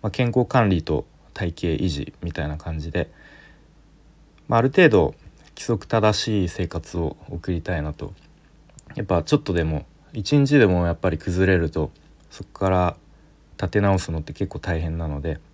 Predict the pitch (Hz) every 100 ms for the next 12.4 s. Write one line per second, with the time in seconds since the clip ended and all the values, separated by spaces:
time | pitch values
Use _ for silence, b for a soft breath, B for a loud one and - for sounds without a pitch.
0 | _ _ - - - - B B B B
1 | B - 143 123 120 - 160 151 147 151
2 | 143 123 98 - _ _ _ _ _ _
3 | _ - 95 92 92 92 98 131 120 120
4 | - _ 104 - 120 120 - 127 - 131
5 | 110 87 78 73 - - - - - 85
6 | 95 - - _ _ _ - - - 104
7 | 98 87 76 78 92 - - b b b
8 | b b - 110 131 131 95 82 - -
9 | - - - - - 101 95 87 - -
10 | 90 85 82 80 82 82 101 85 - _
11 | _ - 95 - 87 - - - 92 -
12 | 85 - 87